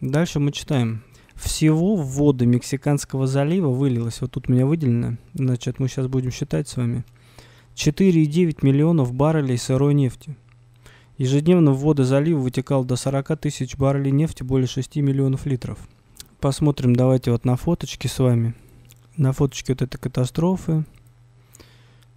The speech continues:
Вот они, значит, тушат корабли, эту платформу.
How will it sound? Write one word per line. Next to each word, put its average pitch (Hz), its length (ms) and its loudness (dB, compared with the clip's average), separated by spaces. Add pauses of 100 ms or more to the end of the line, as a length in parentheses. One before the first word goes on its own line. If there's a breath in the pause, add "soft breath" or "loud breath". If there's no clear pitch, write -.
(180 soft breath)
Вот 127 240 0
они, 120 180 4
значит, 120 300 -2
тушат - 360 -4
корабли, 135 560 0
эту 120 100 -4
платформу. 135 800 0